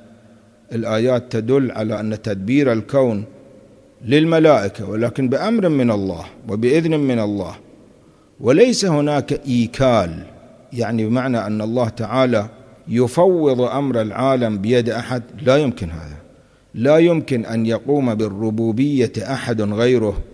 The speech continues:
حتى بالإذن والوكالة. هذا من الأخطاء اللي بعضهم يتصورون أن مثلًا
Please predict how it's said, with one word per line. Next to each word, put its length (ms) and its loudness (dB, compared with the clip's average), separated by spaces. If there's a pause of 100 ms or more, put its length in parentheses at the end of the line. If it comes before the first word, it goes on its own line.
(460)
حتى 540 2
بالإذن 600 2
والوكالة. 840 -4
هذا 100 0
من 140 0
الأخطاء 720 -2 (600)
اللي 180 -4
بعضهم 560 -2
يتصورون 840 -4
أن 300 -6
مثلًا 420 -4